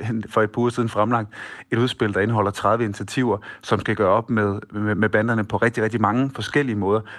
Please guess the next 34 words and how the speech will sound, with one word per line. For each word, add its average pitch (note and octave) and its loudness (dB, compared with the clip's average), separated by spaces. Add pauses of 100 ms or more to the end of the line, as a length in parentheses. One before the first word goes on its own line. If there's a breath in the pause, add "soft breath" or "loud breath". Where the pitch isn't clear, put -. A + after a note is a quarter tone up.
Blandt G#2+ 2
andet, C#3 2 (160)
øh, A2+ -4
noget A#2 2
af G#2+ -4
det, A#2 0
der A2 2
er G2+ 2
det G#2 -2
vigtigste, A#2+ -2
og G2+ -2
som - -6
jeg - -2
også G#2+ -4
skal A2+ -6
høre A2 2
Paul G#2 -4
Kjeldberg A#2 2
tale A2 0
om G#2 2
her, B2 2 (340 loud breath)
nemlig A#2+ 4
hvordan G2+ 2
banderne, G#2+ 0
de G#2 -2
rekrutterer G#2+ -4
og G2 -6
skaber G#2+ 0
en G2+ -2
ny G#2+ 0
fødekæde G#2+ 0
ind A#2 2
i A2 -2
kriminalitet. F#2+ -6